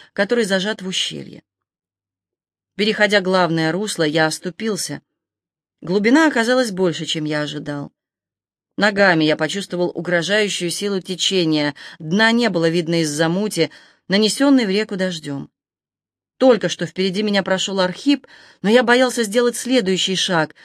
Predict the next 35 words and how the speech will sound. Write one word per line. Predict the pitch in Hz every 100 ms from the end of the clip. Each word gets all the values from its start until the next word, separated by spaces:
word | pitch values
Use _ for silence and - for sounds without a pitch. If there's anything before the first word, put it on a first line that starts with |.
| -
не | - 214
в | 214
силах | 302 269
оторвать | 226 214 208 220
взгляд | 180 165 196 233 226 - -
от | - 175
несущейся | 196 180 - 311 - 233 220
вокруг | 196 190 196
меня | 190 190 185
тугой | 180 180 208 190
воды. | 202 175 165 143 - _ _ _ _ _ _ _ _ _
Хотя | 190 190 226
чувствовал, | - 302 302 185 165 160 - -
что | - 185
течение | 180 170 277 294 254
уже | 226 233
выворачивает | 226 226 226 240 214 196 165
гальку | 156 180 175 170
у |
меня | 165 170
из-под | 170 - 175 151
ног. | 165 156 - _ _
«Ходи, | - 208 196 262 247 180 - _ _ -
скорее | - 196 220 240
ходи, | 233 226 208 262 208
там | 196 196
твёрдо!» — | 180 269 269 170 156 - -
звонко | 151 165 240 208 180
крикнул | 202 214 185 165
Архип, | 160 - 262 302 - _ _
заметив, | 156 185 214 262 233
что | - 202
вода | 190 214 233
сковала | - 196 185 180 147
меня. | 139 139 139